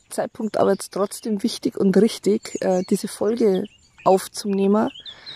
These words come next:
weil's erstens grad für mich sehr, sehr aktuell ist.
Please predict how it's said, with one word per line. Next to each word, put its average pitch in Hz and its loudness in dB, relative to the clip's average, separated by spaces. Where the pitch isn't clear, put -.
weil's 190 6
erstens 190 -2
grad 175 0
für - -2
mich - 2
sehr, 190 -2
sehr - -6
aktuell - 4
ist. - -6